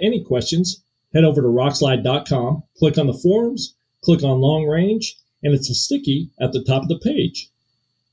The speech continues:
Moving on to the news. The Utah Wildlife Board approves a decrease in big game permits for the fifth consecutive year in a row.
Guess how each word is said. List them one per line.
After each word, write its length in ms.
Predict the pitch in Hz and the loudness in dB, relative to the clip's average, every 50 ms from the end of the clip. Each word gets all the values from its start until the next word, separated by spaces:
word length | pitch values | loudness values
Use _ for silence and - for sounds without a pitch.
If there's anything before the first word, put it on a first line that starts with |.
| _ _ _ _ _ - - - _ - | _ _ _ _ _ -20 -20 -8 _ 4
Moving 240 | 160 170 170 170 | 6 6 8 6
on 160 | 160 156 147 143 | 4 4 2 2
to 100 | - 147 | 2 2
the 100 | 123 120 | 2 2
news. 580 | 123 143 180 233 233 - - - - - - _ _ _ _ _ _ _ _ _ _ _ _ _ _ - | 2 2 2 2 0 -4 -8 -10 -16 -18 -18 _ _ _ _ _ _ _ _ _ _ _ _ _ _ 0
The 60 | 143 | 4
Utah 380 | 147 185 220 - - 180 151 | 4 4 4 6 6 6 6
Wildlife 540 | 135 139 160 202 220 180 143 135 131 - - | 4 4 2 2 2 4 4 2 2 0 -2
Board 320 | - 135 135 139 151 165 160 | 0 2 4 4 4 2 0
approves 480 | - - - _ 185 190 185 170 - | -2 -6 -2 _ 2 4 4 4 2
a 140 | - 117 - | -2 -4 -4
decrease 760 | - - 185 214 233 226 - - 131 120 131 139 135 - - - _ _ _ _ _ _ | 0 0 2 2 0 -2 -2 -2 0 0 0 -2 -4 -6 -8 -12 _ _ _ _ _ _
in 160 | 143 143 131 - | 2 4 4 6
big 200 | 165 165 147 139 | 4 4 4 6
game 280 | 165 170 190 202 175 | 6 6 6 6 4
permits 340 | - 135 123 127 139 139 - | 2 2 2 2 0 0 -2
for 140 | - 135 120 | -2 -2 -2
the 120 | - 107 - - - | -2 -6 -6 0 2
fifth 320 | 240 196 - - - - | 2 2 2 0 -4 0
consecutive 640 | - 143 135 - 135 - 151 135 - 135 127 127 117 | 2 2 2 2 2 0 -2 0 0 0 0 0 0
year 260 | 120 117 120 120 123 | 0 -2 0 0 0
in 60 | 127 139 | 0 -2
a 60 | 147 | -2
row. 400 | 160 190 220 226 - - - | -2 -2 -2 -2 -4 -4 -6